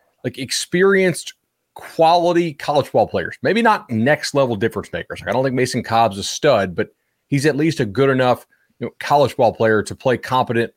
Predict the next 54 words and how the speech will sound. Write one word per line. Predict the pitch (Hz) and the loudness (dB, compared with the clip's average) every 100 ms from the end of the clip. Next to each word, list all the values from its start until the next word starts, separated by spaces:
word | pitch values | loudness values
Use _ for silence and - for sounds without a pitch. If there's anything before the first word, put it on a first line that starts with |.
| _ _ _ | _ _ _
linebacker | 107 98 113 98 92 90 | -2 0 0 0 -2 -6
for | - | -10
them. | 85 - | -12 -4
Bear | 131 147 | 2 4
Alexander, | 160 147 139 139 127 107 - | 4 2 2 2 2 0 -4
you | 117 | -6
know, | |
may | 107 104 123 147 | -2 0 2 2
be | 156 | 2
a | 147 | 2
difference | 151 165 139 | 0 -4 -6
maker. | - 85 - _ _ - | -8 -10 -12 _ _ -4
Not | 120 196 | 0 2
a | |
lot | 226 208 | 4 2
of | |
guys | 143 196 226 | 2 2 2
who | - | 0
look | 151 | -2
like | 147 113 | -2 0
Bear | 135 135 | 2 4
Alexander | 131 117 117 123 107 | 4 2 0 2 2
out | 101 92 | 2 2
west, | 104 92 - | 0 -2 -4
to | 80 | -12
be | 80 | -10
honest. | - - | -10 -12
So | - | -8
if | 82 | -6
he | 131 | -6
plays | - 139 127 | 0 0 0
to | 123 113 | 0 -4
his | 101 | -2
ceiling, | - 110 107 98 - _ _ _ | -2 -2 0 -4 -8 _ _ _
they | - | -6
certainly | 113 - 127 113 | -4 -2 -4 -2
ha-, | 107 110 - | -2 -2 -2
have | 101 92 | -4 -4
a | |
level | 90 104 95 90 _ _ - | -2 -2 -2 -6 _ _ -6
they | 110 | -4
could | 110 110 | -2 -2
unlock | 101 92 92 95 - - | -2 -2 0 0 -4 -10
on | 95 90 | -8 -8
defense. | 92 85 95 90 - | -8 -8 -8 -8 -2
Roland | 120 120 | 0 0
Wallace | 104 107 107 95 | 2 2 2 0
was | 101 | -6
a | 92 | -12
pretty | - 98 | -12 -10
good | 92 | -8
player | - 98 92 | -4 -2 -2
last | 90 87 - | -2 -4 -8
year | 95 90 | -6 -6